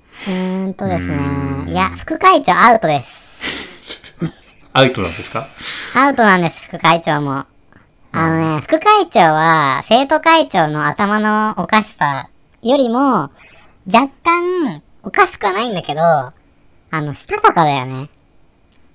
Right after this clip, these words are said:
Speaker 2: <laughs>
Speaker 1: あの、副
Speaker 2: はい。
Speaker 1: 生徒会長やってるっていう絶妙なポジションで、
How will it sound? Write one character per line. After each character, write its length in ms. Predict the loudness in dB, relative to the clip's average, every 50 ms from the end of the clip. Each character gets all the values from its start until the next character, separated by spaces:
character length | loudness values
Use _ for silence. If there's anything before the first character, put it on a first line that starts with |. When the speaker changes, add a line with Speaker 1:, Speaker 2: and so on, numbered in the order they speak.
| -20 _ -20
Speaker 2:
<laughs> 80 | -16 -16 -14 -8 -6 -4 -4 -4 -8 -10 -10 -10 -10 -10 -10 _ _ _ _ _ _ -20 -14 -6 -2
Speaker 1:
あ 120 | -2 -2
の、 240 | 0 -2 -4 -4 -8 _ _ _ _ _
副 160 | -12 -8 -6
Speaker 2:
は 100 | -6 -6
い。 80 | -8 -12 _
Speaker 1:
生 260 | -6 -2 0 0 0
徒 120 | 0 -2 -2
会 260 | 0 0 0 0 0
長 120 | 0 2
や 180 | 2 4 4 2
っ 80 | 0 -4
て 180 | _ _ -6
る 120 | -4 -4 -6
っ 40 |
て 340 | -6 -10 _ _ -8 -6 -6
い 360 | -6 -8 -8 -8 -8 -8 -8
う 40 | -6 -6
絶 280 | -6 -6 -4 -4 -4
妙 180 | -2 0 0 0
な 140 | -2 -2 0
ポ 160 | 2 2 2
ジ 160 | 2 2 -2
シ 80 | -2 -2
ョ 120 | -2 -2
ン 100 | -2 -4
で、 320 | -2 -2 -2 -2 -4 -6